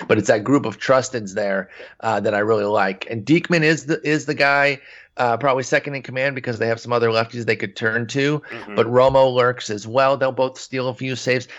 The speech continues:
Speaker 1: Sorry for those of you who drafted super early and were getting on those Diekman shares. Um, you know, that's kind of the downside of drafting early. You can get some benefits, but you can also take some hits. And this one was a hit because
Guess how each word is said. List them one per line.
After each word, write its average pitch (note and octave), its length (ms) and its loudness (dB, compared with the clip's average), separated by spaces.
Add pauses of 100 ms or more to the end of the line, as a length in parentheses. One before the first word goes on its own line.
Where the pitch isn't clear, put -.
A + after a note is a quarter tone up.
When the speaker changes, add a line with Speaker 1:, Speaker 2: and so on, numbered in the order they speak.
Speaker 1:
Sorry C3 280 2
for C3+ 100 -4
those C#3+ 160 0
of C#3+ 40 -2
you D#3 100 4
who D#3 60 2
drafted D3 340 2
super D3+ 300 -2
early C#3+ 240 -4
and B2 80 -6
were A#2 40 -4
getting A2+ 220 -4
on A#2+ 140 0
those A#2+ 180 0
Diekman B2+ 420 -2
shares. G2 500 2 (380)
Um, G2 380 0
you A#2+ 80 -2
know, A2 120 2
that's A#2+ 280 0
kind B2 200 0
of A#2 60 -2
the A#2+ 80 2
downside B2+ 460 2
of A2+ 240 -2
drafting C3+ 400 -2
early. G#2+ 180 -4
You G#2+ 80 -6
can A2 160 -10
get A2 180 -4
some A2+ 140 -10
benefits, C3+ 640 -2 (240)
but - 160 -8
you A2+ 40 -6
can A2+ 120 2
also G#2+ 180 -2
take A2+ 220 -2
some G#2+ 160 -8
hits. G#2+ 320 0
And G2+ 100 -4
this G2 140 -4
one G2+ 120 0
was G2+ 200 4
a F#2+ 80 0
hit G#2 300 2
because G2 380 -2